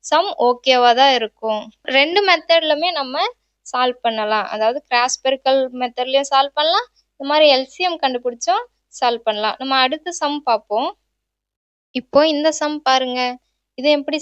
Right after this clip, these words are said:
சால்வ் பண்ணலாம்? இது என்-, இப்போ இது என்னவா இருக்கு? வேற்றின பின்னமா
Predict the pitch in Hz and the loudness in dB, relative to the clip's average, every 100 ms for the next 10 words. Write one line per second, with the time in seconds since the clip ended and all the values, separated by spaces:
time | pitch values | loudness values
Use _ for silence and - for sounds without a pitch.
0 | 277 262 262 262 262 277 269 269 262 254 | 0 0 0 -2 0 0 0 -2 -2 -6
1 | 262 - 302 285 277 269 302 311 302 302 | -6 -2 0 2 2 2 2 4 2 0
2 | - 381 302 320 320 320 302 262 254 240 | -4 0 2 2 0 -4 -2 -2 -4 -2
3 | 269 | -2